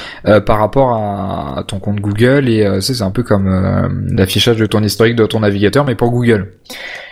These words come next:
Speaker 2: Et dedans, tu peux désactiver la sauvegarde de tes recherches. Alors,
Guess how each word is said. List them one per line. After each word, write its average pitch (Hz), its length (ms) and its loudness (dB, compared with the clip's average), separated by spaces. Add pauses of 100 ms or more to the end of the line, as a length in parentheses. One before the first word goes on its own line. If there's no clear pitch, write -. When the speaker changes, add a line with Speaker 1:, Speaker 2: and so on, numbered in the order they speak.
Speaker 2:
Et 123 100 4
dedans, 135 320 2
tu - 140 -10
peux - 140 0
désactiver 117 600 2
la 92 500 -2
sauvegarde 104 640 0 (180)
de 95 340 0
tes 90 160 -2
recherches. 123 560 0
Alors, 98 380 -4